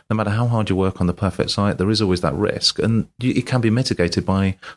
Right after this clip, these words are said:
following best practice and just generally making sure that, you know, you have got the user in mind, you have got that, that end,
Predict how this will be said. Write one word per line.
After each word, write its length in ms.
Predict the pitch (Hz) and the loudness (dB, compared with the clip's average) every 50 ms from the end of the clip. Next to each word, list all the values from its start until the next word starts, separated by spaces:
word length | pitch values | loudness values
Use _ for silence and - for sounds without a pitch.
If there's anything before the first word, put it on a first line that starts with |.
| _ - | _ -2
following 280 | 104 95 90 90 87 - | 0 0 2 2 0 0
best 180 | 80 80 - | -2 -4 -4
practice 640 | - 92 85 71 - - - - - - - - - | -4 -2 -2 -2 -4 -6 -8 -8 -6 -4 -4 -4 -2
and 320 | - 87 87 87 92 92 | 0 0 2 2 0 0
just 220 | - 113 107 - - | 0 0 0 0 2
generally 320 | 104 98 98 95 87 90 | 2 2 2 2 2 2
making 240 | 90 90 85 - - | 2 2 0 0 -2
sure 260 | - - 95 87 87 | -2 0 2 2 2
that, 220 | 85 82 78 - - | 2 2 0 0 0
you 100 | 95 85 | 0 0
know, 80 | 78 80 - - - - | 0 0 -4 -10 -10 -6
you 100 | - 95 | -4 -2
have 180 | 78 104 104 - | -2 -2 -2 -2
got 140 | - - - | -2 -2 0
the 100 | 90 87 | 0 2
user 280 | 87 87 80 82 80 | 2 2 0 0 0
in 100 | 80 78 | 0 0
mind, 280 | 82 82 82 80 80 76 | 0 0 0 0 0 0
you 80 | 82 80 | 0 0
have 200 | 87 95 92 - | 0 -2 -2 0
got 200 | - 73 - - | -2 -4 -2 -2
that, 460 | 78 80 76 67 - - - - - _ _ _ _ _ _ _ _ | 0 0 0 0 -2 -4 -8 -8 -8 _ _ _ _ _ _ _ _
that 260 | - 82 - - - | -8 -8 -8 -6 -4
end, 440 | - 98 92 90 90 90 87 - - | -2 0 2 2 2 2 0 0 -2